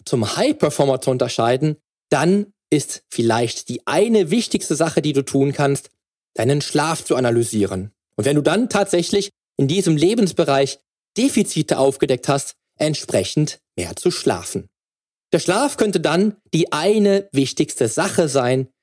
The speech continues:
die alle anderen Sachen unwichtiger macht, wenn es um die Traumfigur, die absolute Fitness und deine dauerhafte Gesundheit geht. Weil Schlaf das Energieniveau wie nichts anderes nach oben bringt.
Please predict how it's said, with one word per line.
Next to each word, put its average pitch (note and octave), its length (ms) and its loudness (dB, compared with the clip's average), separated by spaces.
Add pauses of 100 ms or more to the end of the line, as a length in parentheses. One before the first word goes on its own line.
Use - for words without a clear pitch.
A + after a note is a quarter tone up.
(120)
die A#2 120 0
alle C#3+ 380 0
anderen B2 460 0
Sachen G#2+ 420 -4
unwichtiger C3 600 0
macht, F2 360 -8 (200)
wenn C3 200 2
es F#3 140 0
um D#3 100 0
die C#3+ 120 0
Traumfigur, D3 840 0 (260)
die - 120 0
absolute F#3 440 0
Fitness - 600 -2 (280)
und - 280 -2
deine A#2+ 200 2
dauerhafte C3 600 0
Gesundheit A2+ 600 0
geht. E2+ 300 -4 (280)
Weil A#2 140 2
Schlaf B3 520 -2 (300)
das C#3 140 0
Energieniveau C#3 920 2 (180)
wie A2+ 160 0
nichts C#3 380 0
anderes G#2 640 -2 (220)
nach C#3 240 -4
oben F#2+ 320 -2
bringt. E2+ 400 -14